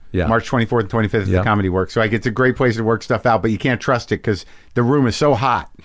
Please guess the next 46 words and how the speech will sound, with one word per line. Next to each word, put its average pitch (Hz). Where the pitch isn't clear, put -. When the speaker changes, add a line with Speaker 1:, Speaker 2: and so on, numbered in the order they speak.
Speaker 1:
It 110
is 110
hot. 101
I 95
filmed 120
a 107
special 107
there. 82
Speaker 2:
<laughs> -
You 156
did? 196
Speaker 1:
Yeah. 117
So 160
in 151
that 156
sense, 120
I've 107
been 95
kind 101
of 87
lucky. 85
I've 78
done 80
a 78
lot 76
of 76
things 80
that 78
keep -
me 90
interested. 82
Speaker 2:
So 156
what's 180
The 170
Man 160
with 143
a 131
Plan? 139
Is 98
that 120
your 117
sh-, -
did 107
you 117
create 127
it? 175